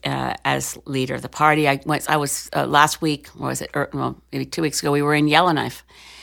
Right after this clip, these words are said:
And we've been, as I said, these Community Matters tours we've done in twenty-seven communities. And in the Northwest Territories, I, I,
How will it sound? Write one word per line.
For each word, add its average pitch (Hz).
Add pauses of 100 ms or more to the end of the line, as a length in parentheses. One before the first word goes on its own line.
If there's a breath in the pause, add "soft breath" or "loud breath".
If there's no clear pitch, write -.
(180 loud breath)
And 156
we've 208
been, 180
as 147
I 151
said, 143
these 127
Community 170
Matters 139
tours 139
we've 123
done 135
in 127
twenty-seven 127
communities. 131
And 131
in 127
the 135
Northwest 160
Territories, 131 (500 loud breath)
I, 139
I, -